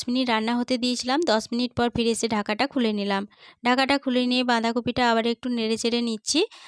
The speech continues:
আর বাঁধাকপির পুরো জলটা কিন্তু এখনও শুকিয়ে যায়নি, দেখো বাঁধাকপিতে এখনও বেশ একটু জল আছে। এই জল থাকা অবস্থায় বাঁধাকপিটা কড়াই থেকে নামিয়ে নিচ্ছি। বাঁধাকপি কড়াই থেকে নামিয়ে নেওয়ার পরে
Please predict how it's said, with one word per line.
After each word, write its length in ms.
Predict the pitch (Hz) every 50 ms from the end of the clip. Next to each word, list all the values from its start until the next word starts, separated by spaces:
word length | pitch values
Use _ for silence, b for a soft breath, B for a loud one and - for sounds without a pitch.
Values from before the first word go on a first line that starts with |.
| B B -
আর 100 | 220 220 214
বাঁধাকপির 560 | 220 214 220 226 254 262 277 262 269 277 262
পুরো 240 | - 247 233 233 240
জলটা 300 | 233 247 233 226 226 247 247
কিন্তু 240 | 247 254 247 240 254
এখনও 320 | 247 240 233 - 240 247 254
শুকিয়ে 400 | - - 226 208 - 240 247 247
যায়নি, 280 | 254 254 247 240 240 240 233
দেখো 280 | 233 226 220 - 294 370 427 392
বাঁধাকপিতে 560 | 294 226 226 233 226 240 233 233 240 - - 247
এখনও 320 | 233 220 - 240 240 254
বেশ 240 | 247 226 233 247 254 -
একটু 220 | 277 262 262 - 269 247
জল 260 | 233 226 208 202 202 202
আছে। 280 | 208 202 - - 208 202 208 B B B B B B B B -
এই 120 | 247 269
জল 220 | 247 277 254 247 247
থাকা 240 | 233 254 262 - 277 277 269
অবস্থায় 340 | 247 254 240 - 294 302
বাঁধাকপিটা 640 | 294 285 254 240 233 233 233 233 - 240 233 - 277
কড়াই 260 | 277 269 240 226 220
থেকে 220 | 214 233 226 - 302
নামিয়ে 360 | 320 302 240 220 220 214 208 208
নিচ্ছি। 320 | 208 202 - - - 208 196 - - _ _ _ _ _ _ _ _ _ _ _ _ _ _ _ _ _ _
বাঁধাকপি 480 | 247 247 254 277 294 294 302 294 - 320
কড়াই 280 | - 285 254 240 240 240
থেকে 200 | 254 247 - 269
নামিয়ে 320 | 269 262 247 240 240 247
নেওয়ার 260 | 247 254 254 254 262 254
পরে 260 | - 254 233 233